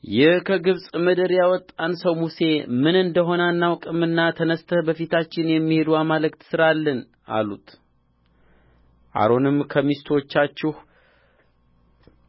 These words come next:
በወንዶችና በሴቶች ልጆቻችሁም ጆሮ ያሉትን የወርቅ ቀለበቶች ሰብራችሁ አምጡልኝ" አላቸው።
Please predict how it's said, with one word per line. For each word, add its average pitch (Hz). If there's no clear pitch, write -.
በወንዶችና 160
በሴቶች 156
ልጆቻችሁም 156
ጆሮ 151
ያሉትን 151
የወርቅ 147
ቀለበቶች 143
ሰብራችሁ 147
አምጡልኝ" 139
አላቸው። 104